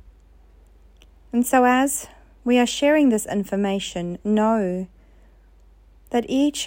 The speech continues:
seraphim being can anchor in different streams of consciousness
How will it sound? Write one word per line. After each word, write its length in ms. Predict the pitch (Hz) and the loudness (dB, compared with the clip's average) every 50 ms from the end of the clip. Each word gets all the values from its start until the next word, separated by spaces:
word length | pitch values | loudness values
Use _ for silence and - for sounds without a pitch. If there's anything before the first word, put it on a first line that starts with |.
| - | -10
seraphim 640 | 220 - - - 254 247 240 240 - - 233 226 220 | -8 -6 -2 2 2 2 2 2 0 -2 0 0 0
being 640 | 208 208 208 208 196 180 165 160 160 160 160 180 - - - _ _ - | 0 0 -2 0 -2 -2 -4 -6 -8 -10 -12 -14 -16 -18 -20 _ _ -2
can 160 | - 262 254 - - | 0 0 0 2 2
anchor 460 | 226 240 254 285 277 - - 269 254 | 2 4 4 4 2 2 0 0 0
in 260 | 226 208 220 220 214 | 2 0 0 0 0
different 380 | 208 240 240 - 294 294 294 285 | 0 -2 -2 -2 -2 -2 -2 -2
streams 500 | - - - 262 247 240 220 214 208 - | -6 -6 -2 0 0 2 2 0 0 -2
of 160 | 202 - - | -6 -8 -12
consciousness 1160 | - - - 254 277 262 - - 190 - - - 160 160 165 165 - - - - - - - | -12 -8 -6 -6 -6 -6 -8 -10 -10 -10 -10 -10 -10 -10 -12 -12 -14 -14 -14 -14 -14 -16 -18